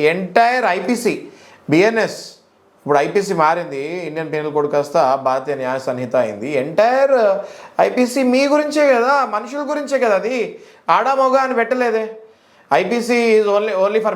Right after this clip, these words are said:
men, only for women అని పెట్టలేదు. So నేను చెప్పేది ఏంటంటే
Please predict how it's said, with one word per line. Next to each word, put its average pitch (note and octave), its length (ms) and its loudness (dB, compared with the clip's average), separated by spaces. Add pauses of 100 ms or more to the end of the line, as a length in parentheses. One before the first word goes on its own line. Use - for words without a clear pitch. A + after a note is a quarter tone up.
men, G3 120 0 (480)
only G#3 220 2
for G3+ 100 2 (100)
women F#3+ 240 -2 (140)
అని G3+ 160 -10
పెట్టలేదు. A3 380 0 (400)
So A3 60 2 (120)
నేను G3+ 180 -4
చెప్పేది G#3 300 0
ఏంటంటే A3 240 -2